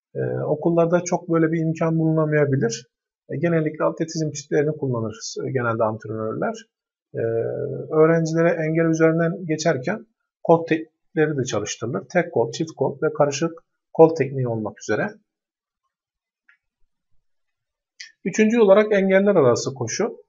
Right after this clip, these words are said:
Engel geçişinden sonra üç adım ritim deriz biz buna. Genellikle yere inişten sonra ilk adım kısa,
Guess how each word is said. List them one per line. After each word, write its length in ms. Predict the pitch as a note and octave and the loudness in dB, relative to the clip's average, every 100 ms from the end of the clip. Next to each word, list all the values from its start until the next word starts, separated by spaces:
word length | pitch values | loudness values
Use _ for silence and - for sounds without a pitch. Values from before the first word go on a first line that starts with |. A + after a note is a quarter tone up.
| _ _ _ _ - | _ _ _ _ -2
Engel 320 | D#3+ F#3 A3 | 2 6 6
geçişinden 580 | G3+ F#3+ - G3 G#3+ A3 | 6 4 2 2 2 2
sonra 380 | A3 C3 B3 A#3+ | 4 4 4 0
üç 140 | G#3 | 4
adım 260 | F#3+ G#3 F#3+ | 6 6 2
ritim 240 | - C#3+ | 0 0
deriz 300 | B2 A#2 A2+ | 2 2 -2
biz 160 | A2+ A#2 | -6 -6
buna. 240 | A#2+ B2+ - _ _ - | -6 -6 -10 _ _ 0
Genellikle 720 | D3+ E3+ F3+ G#3 E3 F#3+ - _ _ - | 2 4 0 0 0 0 -2 _ _ 0
yere 220 | C#3+ G#3+ | 2 4
inişten 360 | G3 - A#3 A#3 | 2 0 -4 -2
sonra 300 | - D3 F3+ | 2 2 2
ilk 180 | G#3 | 2
adım 200 | F3+ D#3 | 2 2
kısa, 420 | - C3+ F#3 A3 | -2 -2 -2 -2